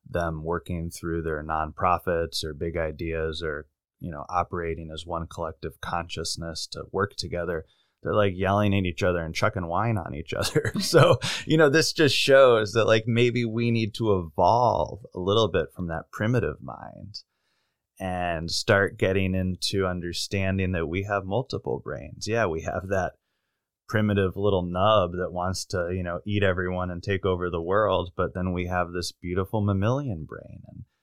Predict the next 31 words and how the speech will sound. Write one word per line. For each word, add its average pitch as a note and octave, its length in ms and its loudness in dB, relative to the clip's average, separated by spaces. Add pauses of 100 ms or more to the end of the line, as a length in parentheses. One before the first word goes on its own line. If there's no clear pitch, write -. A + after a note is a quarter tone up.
(160)
that E2+ 160 -6
allows F2 340 0
us F2+ 140 -4
to G#2 100 -6
have F#2+ 240 -2
social A2 540 0
interactions - 1000 -14
and - 200 -10
to F2 80 -12
have F#2 220 -6 (120)
empathy, F#2+ 720 -6 (500)
understand G#2 760 0
what G2+ 200 2
could G2 180 -4
be F#2+ 220 0
a, E2 100 -4
a E2+ 420 -4
potential G#2+ 720 0
ally G#2 520 0
in D2+ 200 -14
life. - 380 -10
How G2+ 160 0
do G#2+ 140 2
I G#2 100 2
come A2 240 0
together G#2+ 480 -2
as G2 160 -4
a G2 80 -12
tribe? A#2 520 -2
And G2 140 -6
then G#2+ 260 -4